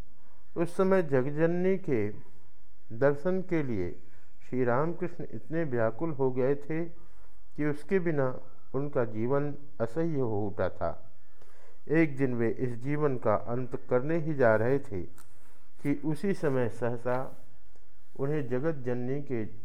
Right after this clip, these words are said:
दर्शन हुए। इस दर्शन का वर्णन करते हुए उन्होंने कहा, "घर द्वार मंदिर सब जाने कहाँ विलुप्त हो गए, मानो कहीं कुछ भी नहीं रहा। एक असीम अनंत चेतन ज्योति समुद्र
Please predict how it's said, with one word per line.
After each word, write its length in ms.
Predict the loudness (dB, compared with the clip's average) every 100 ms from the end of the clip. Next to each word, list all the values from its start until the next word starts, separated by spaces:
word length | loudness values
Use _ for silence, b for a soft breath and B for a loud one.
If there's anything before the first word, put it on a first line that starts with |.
| -2
दर्शन 440 | -2 -2 -2 -2 -2
हुए। 260 | -2 -2 -2 -2 -2 -4 b b b b b -2
इस 220 | -2 2
दर्शन 380 | 2 2 0 2
का 160 | 2
वर्णन 400 | 4 2 2 0
करते 420 | 0 0 0 -2 -2
हुए 200 | 0 0
उन्होंने 380 | 0 0 -2
कहा, 560 | -2 -2 -2 -2 -2 0 B B B B B B B B B -2
"घर 340 | -2 0 2 2
द्वार 360 | 2 2 2
मंदिर 440 | 2 0 0 0 -2
सब 380 | -2 -2 -2 0
जाने 360 | 2 2 0
कहाँ 340 | -2 -2 -2 -2
विलुप्त 380 | -2 -2 -2
हो 220 | -2 -2 -2
गए, 300 | -2 -2 -2 -4 -4 -2 -2 b b b b b -2
मानो 320 | 0 2 2
कहीं 360 | 0 0 2 0
कुछ 200 | 0 -2
भी 220 | 0 0
नहीं 300 | 0 0 0
रहा। 360 | 0 -2 -2 -2 -2 b b b b b b b b -2
एक 340 | 0 0 0 0
असीम 480 | -2 0 0 0 0
अनंत 560 | -2 0 0 0 0 -2
चेतन 600 | -2 0 0 0 0 0
ज्योति 480 | 0 0 0 -2 -2
समुद्र 580 | -2 0 0 -2 -2